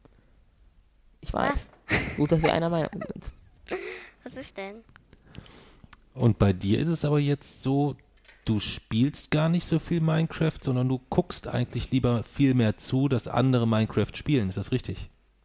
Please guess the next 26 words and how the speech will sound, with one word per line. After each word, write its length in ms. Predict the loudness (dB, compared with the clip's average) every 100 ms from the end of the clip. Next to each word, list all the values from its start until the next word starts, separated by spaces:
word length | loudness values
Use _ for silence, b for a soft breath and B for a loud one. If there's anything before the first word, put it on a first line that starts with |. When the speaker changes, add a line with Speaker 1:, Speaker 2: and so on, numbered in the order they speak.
| _
Speaker 2:
Ja, 420 | -2 0 2 0 -6 _ -16
könnte 220 | -4 0
Speaker 3:
Ja. 60 | 2
Speaker 2:
man 100 | 0 -4 _ _ b b b -2
Speaker 3:
Das 140 | 2
finde 200 | 4 4
ich 60 | 6
Speaker 2:
so 60 |
Speaker 3:
ja 60 | 6
ehrlich 420 | 10 12 12 12
gesagt, 280 | 12 8 6
Speaker 2:
sagen. 160 | 0 -4 -16 B B B -6
Speaker 3:
das 180 | 0 0
finde 240 | 2 2 4
ich 120 | 4
ja 100 | 4
ehrlich 280 | 4 2 0
gesagt 300 | 2 2 4
noch 180 | 2 4
unsinniger. 680 | 2 4 2 2 2 0 -2 -8 -10 -14 b b b b
Speaker 1:
Aber 140 | 6 10
sie 100 | 12
hat 100 | 10
mir 60 |
mal 160 | 8 4
gesagt, 480 | 6 6 4 2